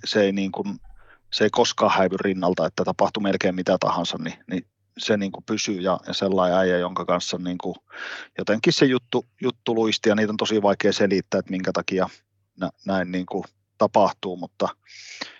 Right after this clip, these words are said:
häntä kyllä arvo-, arvostan kovasti. Ja sit mulla oli, äh, tota, kenttäjohtajakollegana oli, oli Saarisen Ville, joka tällä hetkellä on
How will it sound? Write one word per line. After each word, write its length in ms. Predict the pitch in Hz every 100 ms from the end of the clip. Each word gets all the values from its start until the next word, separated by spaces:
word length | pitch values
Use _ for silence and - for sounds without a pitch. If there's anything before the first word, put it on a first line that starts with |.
| -
häntä 280 | - 113 101
kyllä 180 | 107 104 98
arvo-, 200 | 104 -
arvostan 460 | 104 104 101 113 101
kovasti. 580 | 107 101 98 - 92
Ja 120 | 95 95 - - - - - - -
sit 200 | - -
mulla 120 | 127
oli, 160 | 131 123 _ _ _ _ - 120
äh, 160 | 117 117 -
tota, 240 | 123 127 123
kenttäjohtajakollegana 1200 | 160 143 - 110 - 117 - 131 113 101 90 90 95
oli, 300 | 92 95 85
oli 220 | 101 98
Saarisen 480 | - 127 107 98 98 98
Ville, 240 | 107 95
joka 240 | 82 - 92 -
tällä 220 | 104 98
hetkellä 340 | 92 - 95 92
on 140 | 95